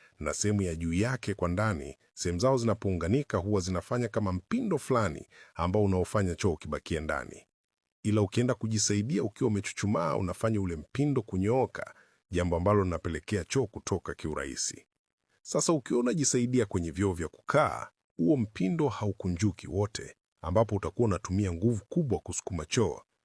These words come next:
jambo ambalo sio zuri, hususan ukiwa na constipation. Ni rahisi sana kupata bawasiri. Najua unajiuliza, "Kwa hiyo ndo nisitumie choo cha kukaa?"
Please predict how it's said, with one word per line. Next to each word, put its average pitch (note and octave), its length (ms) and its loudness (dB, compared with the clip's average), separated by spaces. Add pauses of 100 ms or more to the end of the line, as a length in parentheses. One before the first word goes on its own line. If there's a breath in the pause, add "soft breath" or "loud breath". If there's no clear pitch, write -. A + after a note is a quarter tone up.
(180)
jambo E2+ 300 2
ambalo E2 320 0
sio A#2+ 260 2
zuri, A2+ 320 2
hususan F#2 540 -2
ukiwa E2+ 300 -2
na D2 80 -8
constipation. - 760 -4 (500 soft breath)
Ni E2 100 2
rahisi E2+ 340 0
sana D2+ 300 -4
kupata D2 300 -8
bawasiri. C#2 580 -4 (840)
Najua C#3+ 300 2
unajiuliza, A2 680 2 (240)
"Kwa - 120 -4
hiyo E2+ 140 0
ndo D#2+ 160 -4
nisitumie F2 640 0
choo A2 160 -2
cha - 140 -6
kukaa?" - 500 0